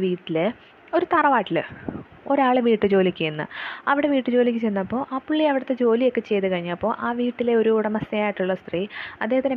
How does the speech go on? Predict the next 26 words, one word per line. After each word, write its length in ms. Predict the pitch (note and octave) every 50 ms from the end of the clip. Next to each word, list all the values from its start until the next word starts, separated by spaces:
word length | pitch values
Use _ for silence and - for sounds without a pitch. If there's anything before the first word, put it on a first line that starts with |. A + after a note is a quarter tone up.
| - A3+
കഴിക്കാനായിട്ട് 640 | G#3+ G3+ G#3 G#3 - A#3+ A3+ G#3 F#3 F#3 - F#3+ G#3 G3+ G3
നല്ല 360 | F3 F3 F#3 F#3+ G#3 A3+ B3+ B3 -
സ്വാദിഷ്ടമായിട്ടുള്ള 920 | - G3+ F#3+ F#3+ G#3 - - - A3+ A3 A3+ A3+ A3+ A3 - G#3+ G3 G3 G3+ G3+ F#3+
പലഹാരം 460 | F3 E3+ E3+ - - A3+ A#3 B3 G#3+
ഉണ്ടാക്കി 280 | F#3+ F#3 F3+ F3 F3 F3 -
കൊടുത്തു. 260 | E3+ - - - - - - - - - - - - - - - - - - - - - - - - - - - - -
പുള്ളി 220 | - G#3 G#3 F#3+ A3 B3
അത് 80 | A#3+ B3 A3+
വയറ് 220 | G#3 G3+ G#3+ A3+ A#3+
നിറച്ച് 240 | A#3+ A#3 G#3+ - A3 G#3
കഴിച്ച്, 320 | F#3 F#3 F3+ - F#3+ G3 A#3 - - - - - - - -
നല്ല 360 | C#3+ E3+ F#3 G3 A3+ B3+ C#4+ C#4+ C#4
സ്വാദായതുകൊണ്ട് 760 | C#4+ C4 B3 B3+ C4 C4 B3 A#3 A3 G#3 G#3+ G#3 G3 F#3 G#3 A#3+ - -
പുള്ളി 180 | F#3 F3 F#3 F#3
അത് 80 | G3+ G#3+ G#3
വയറ് 220 | F3+ E3+ F#3 F#3+ G3
നിറച്ച് 300 | G#3 G3 F#3+ F#3+ - - F#3+
കഴിച്ച് 280 | F3 F3 F3+ - - A#3+ A3+
വൈകിട്ട് 360 | G#3 F#3 F#3 G#3 A3+ - - A#3 G3+
വീട്ടിലോട്ട് 380 | F#3 F#3+ - A3+ A#3+ B3 A#3 C4 - -
പോകുന്ന 360 | F3 F3+ F3+ G3 G#3 G#3+ G#3+ F3+ E3+
നേരം 260 | E3+ - F3 A#3 - - - - - - - - - -
അവിടുത്തെ 300 | - D#4 D#4 D#4 - D#4+ D#4 D4+
ആ 20 | D4+ D#4 D#4 D4+
ഉടമസ്ഥയായിട്ടുള്ള 680 | D4 C#4+ C#4+ C#4+ C4+ - - C4+ C4 B3 B3 A#3 A3+ -
സ്ത്രീയോട് 360 | - G#3 G3 G3 G3+ G3+ G3